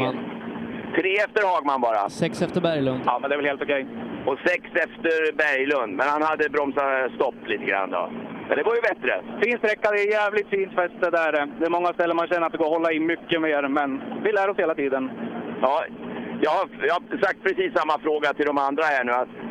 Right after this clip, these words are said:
Speaker 1: jag gissar att det är svårt att, att veta var gränsen går med en sån här bil som har sån grym väghållning.
Speaker 3: Jo,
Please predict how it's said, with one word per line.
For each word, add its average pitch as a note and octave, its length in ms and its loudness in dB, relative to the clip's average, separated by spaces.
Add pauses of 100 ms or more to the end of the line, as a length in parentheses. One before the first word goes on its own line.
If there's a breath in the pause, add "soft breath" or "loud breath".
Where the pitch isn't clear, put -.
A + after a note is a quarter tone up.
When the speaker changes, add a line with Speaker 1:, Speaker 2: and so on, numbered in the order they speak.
(380)
Speaker 1:
jag D3 180 2
gissar E3 400 0
att A#2+ 100 -6
det D3+ 60 2
är C3 160 0
svårt E3 340 0
att, C#3+ 280 2
att B2+ 80 -2
veta C#3 320 0
var C3+ 120 2
gränsen B2+ 460 0
går B2+ 520 0
med A#2+ 140 0
en A2+ 80 -2
sån A#2+ 140 0
här A2+ 120 2
bil G#2+ 260 -2
som A2+ 120 -2
har A2+ 120 0
sån A#2 160 -2
grym G#2+ 180 -2
väghållning. G#2+ 580 -2
Speaker 3:
Jo, D3 240 -2